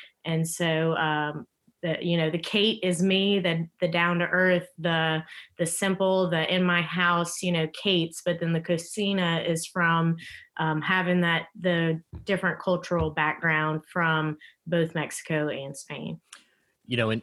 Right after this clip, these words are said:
Speaker 2: looking at the recipes that you've, uh, put together, uh, I can see those coastal communities, those coastal kitchens with an influence. Uh, the two we really dialed in for that we'd like to discuss today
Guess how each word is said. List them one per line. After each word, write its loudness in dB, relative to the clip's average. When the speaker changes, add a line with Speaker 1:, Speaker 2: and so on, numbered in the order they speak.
Speaker 2:
looking 2
at 2
the 0
recipes -2
that -4
you've, -8
uh, -10
put 0
together, -2
uh, -2
I 0
can 0
see 2
those 0
coastal 0
communities, 2
those 0
coastal 0
kitchens -2
with -4
an -6
influence. -4
Uh, -2
the -4
two 0
we 2
really 2
dialed 2
in 2
for -2
that -6
we'd -6
like -2
to -8
discuss -4
today -8